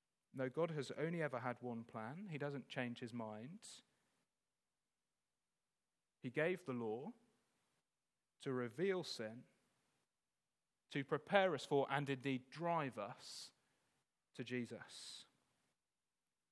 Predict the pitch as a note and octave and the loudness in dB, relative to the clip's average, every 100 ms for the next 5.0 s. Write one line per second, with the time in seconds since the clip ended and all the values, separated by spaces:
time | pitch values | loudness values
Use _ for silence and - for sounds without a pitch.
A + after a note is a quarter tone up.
0 | _ _ _ C3+ C#3 D3 C3+ B2 A#2+ B2 | _ _ _ -6 -2 -2 -2 -4 -4 0
1 | C#3 D3+ D3+ D3+ D#3 E3 - B2+ C3 B2+ | 2 2 0 0 -2 -4 -4 -2 0 0
2 | B2 B2+ A#2+ A#2 - - A#2 A#2 A#2 A2+ | 0 0 0 -2 -10 -8 -6 -4 -4 -6
3 | - - - _ _ _ _ _ _ - | -8 -16 -18 _ _ _ _ _ _ -2
4 | B2+ A2+ - A#2 G#2+ - - - - - | -2 -2 -6 -8 -8 -12 -16 -14 -14 -16